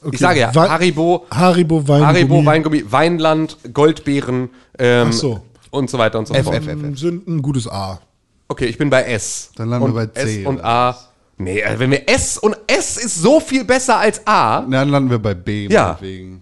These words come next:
Speaker 1: Alle, aber
Speaker 3: Haribo Scheiße, schreibe ich dazu.
Speaker 2: Aber dann würde ich
Speaker 3: Aber wenn, was ich
Speaker 2: okay,
Speaker 3: viel,
Speaker 2: Schlümpfe
Speaker 3: viel
Speaker 2: jetzt ist
Speaker 3: Schlümpfe.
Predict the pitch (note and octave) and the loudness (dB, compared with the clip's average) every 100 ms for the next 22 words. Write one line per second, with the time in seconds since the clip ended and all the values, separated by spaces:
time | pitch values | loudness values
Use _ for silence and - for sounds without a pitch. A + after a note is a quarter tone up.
0 | _ _ _ D3+ F#3 F3+ C#3+ - C3+ B2+ | _ _ _ -2 0 0 -2 -2 0 2
1 | D3 C#3+ C#3 A2+ A#2+ A#2 G#2+ - G2 G2 | 0 0 -2 -2 -2 0 -2 -4 -4 -4
2 | G2+ F#2 E2+ - E2+ E2 F2 G#2+ D3+ D#3 | -6 -12 -14 -12 -14 -12 -12 -6 0 2
3 | G#3 G#3 G3+ E3+ F3 F3 F3+ F#3+ C#3 - | 4 4 2 4 4 4 4 2 0 0
4 | C3+ A3 F#3 G3 A3 G3+ G3 - E3+ G3 | 2 4 6 4 4 4 2 0 -4 -2
5 | D#3 F3+ G3+ F#3+ A2 F2+ | 0 4 6 6 2 -2